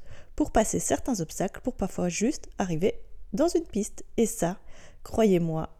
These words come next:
je m'en remercie. Bon, si on continuait,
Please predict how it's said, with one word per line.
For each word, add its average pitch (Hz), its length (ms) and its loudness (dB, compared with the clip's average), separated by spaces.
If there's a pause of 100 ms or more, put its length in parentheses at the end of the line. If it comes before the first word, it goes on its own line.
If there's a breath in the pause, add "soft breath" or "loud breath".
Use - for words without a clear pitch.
(280)
je 185 240 2
m'en 196 220 2
remercie. 180 760 -4
Bon, 240 400 8 (120)
si - 260 6
on 269 80 8
continuait, 196 720 2